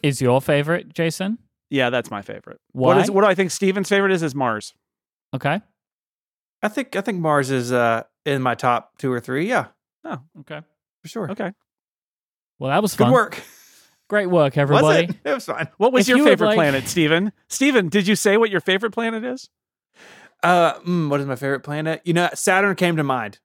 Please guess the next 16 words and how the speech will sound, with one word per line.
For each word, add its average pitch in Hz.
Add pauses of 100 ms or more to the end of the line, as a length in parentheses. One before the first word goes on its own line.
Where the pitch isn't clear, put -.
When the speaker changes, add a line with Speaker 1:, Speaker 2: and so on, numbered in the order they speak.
Speaker 3:
I 135
think 135
it's 123
beautiful 139
Speaker 2:
Oh. -
Speaker 3:
and 110
obviously, 117
uh, 113 (380)
unlike 127
anything 139
we 143
have 147
in 160
our 156
solar 202
system. -